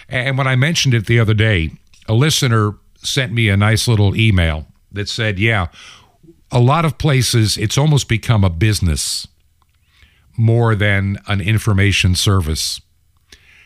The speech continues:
And that's sad. Look, I know it takes money to produce radio programs and videos and to support somebody. I get it,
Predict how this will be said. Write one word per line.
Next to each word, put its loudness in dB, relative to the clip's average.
And -4
that's -2
sad. -2
Look, 0
I 2
know 0
it -4
takes -2
money 4
to 0
produce 0
radio 0
programs 0
and 2
videos 2
and -4
to -2
support -2
somebody. 2
I 0
get 0
it, -4